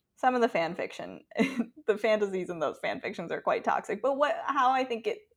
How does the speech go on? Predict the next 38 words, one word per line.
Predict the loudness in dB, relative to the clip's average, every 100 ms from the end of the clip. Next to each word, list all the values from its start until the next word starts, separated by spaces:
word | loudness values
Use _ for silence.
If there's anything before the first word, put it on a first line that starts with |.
| _
keeps | -10 -6
itself | -6 0 2 2
from | -2 -6
being, | -6 -4
like, | -4 -4
actually | -2 -2 -2 -4 -2
in | -4
reality | -6 -2 0 0 -2 -2
toxic | 0 0 -2 -4 -2
is, | 0 0 0 -4 -14 -20 -20 _ _
one, | -10 2 6 6
it | 4
doesn't | 0 0 0
seem | 0
like | -2 -2
any, | -4 -4 -4 -8 -8 -10 _ _ _ _ _ _ _ _ _ _ 0
it |
doesn't | 2 2
really | 0 0
seem | 0 -2
like | -4 -2
any | -4 -2
woman | -2 -2
is | -4 0
really | 0 4
all | 4
that | 4 2
interested | 0 -6 -6 -2 -2
in | 0 -2 -4 -8 -10 -14 _ _ _ -12
replicating | 2 4 4 0 -2 -2 0 0 -2 -4 -4
this | -4
fantasy | -2 -4 -2 -4 -6
in | -4
real | -2 2
life. | 4 2 0
It | -4
just | -6 -6
seems | -6 -8 -10